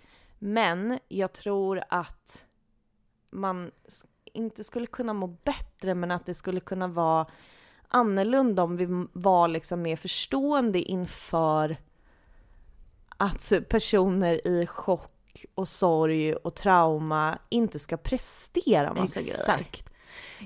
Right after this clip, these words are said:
Speaker 2: Ja, och jag tror också att så här, det, det som skulle hjälpa jättemycket, det är ju om man bara tillåter sig själv att vara exakt där man är just nu.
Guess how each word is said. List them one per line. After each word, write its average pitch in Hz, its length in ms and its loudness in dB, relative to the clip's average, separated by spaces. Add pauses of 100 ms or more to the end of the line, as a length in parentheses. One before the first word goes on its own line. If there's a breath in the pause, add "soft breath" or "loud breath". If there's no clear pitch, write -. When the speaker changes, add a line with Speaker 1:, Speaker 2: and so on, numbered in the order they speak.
Speaker 2:
Ja, 254 300 8
och 240 140 4
jag 226 320 8
tror 294 220 4
också 185 260 4
att 185 140 2
så 190 100 0
här, 160 420 4
det, 180 420 0 (600)
det 214 280 2
som 208 140 -2
skulle 190 240 0
hjälpa 208 420 4
jättemycket, 208 680 0
det 202 60 4
är 226 120 6
ju 208 100 8
om 180 100 4
man 185 140 0
bara 175 180 4
tillåter 156 500 0
sig 156 140 -6
själv 165 280 -2
att - 140 -6
vara 190 300 6
exakt - 380 -2
där 165 60 -2
man 160 180 -4
är 160 180 4
just 160 380 -4
nu. 190 320 2